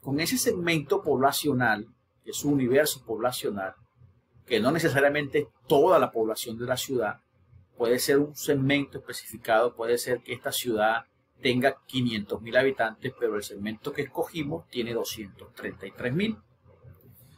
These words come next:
Con esos doscientos treinta y tres mil ustedes sacaron su muestra con las técnicas estadísticas, eh, y diseñaron una encuesta. En la encuesta tenían preguntas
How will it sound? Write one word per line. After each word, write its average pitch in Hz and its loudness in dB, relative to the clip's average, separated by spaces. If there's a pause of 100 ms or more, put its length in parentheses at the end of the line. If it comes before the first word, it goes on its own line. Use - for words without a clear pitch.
(160)
Con 131 -2
esos 180 2
doscientos 185 2 (440)
treinta 156 2
y 165 2
tres 175 -2
mil 180 2
ustedes 135 0
sacaron 120 -2
su 131 -10
muestra 123 -6
con 104 -14 (220)
las 98 -10
técnicas 127 -6
estadísticas, 160 0 (1080)
eh, 120 0
y 247 2
diseñaron 123 -2
una 131 -6
encuesta. - -2 (1000)
En 196 2
la 247 4
encuesta 208 4
tenían 139 -2
preguntas 156 -2